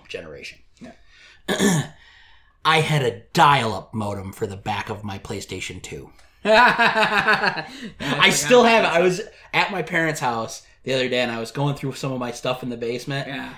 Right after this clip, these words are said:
Speaker 1: and I found my PlayStation two, and it had, still attached to it, a dial-up modem on the back, which had an in and an out phone port.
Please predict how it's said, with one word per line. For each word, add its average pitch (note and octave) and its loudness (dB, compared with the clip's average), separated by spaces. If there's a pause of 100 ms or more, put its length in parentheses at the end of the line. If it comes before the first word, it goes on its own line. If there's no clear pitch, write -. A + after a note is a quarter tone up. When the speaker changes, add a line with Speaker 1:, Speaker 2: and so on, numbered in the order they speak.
Speaker 1:
and B2+ 0
I C3+ 2
found D#3+ 0
my C#3 0
PlayStation C#3 -4
two, G#2+ -8 (560)
and B2+ -2
it C3+ 0
had, B2+ -4
still E3+ 2
attached G#3+ 0
to D3 0
it, B2 -4 (380)
a B2 -4
dial-up E3 0
modem E3 0
on D#3+ 0
the D#3 -2
back, C3+ -4 (200)
which C3 -2
had C3 0
an A2+ -4
in D3 -2
and C3+ -4
an B2 -10
out A#2+ -8
phone G#2 -10
port. D#2 -14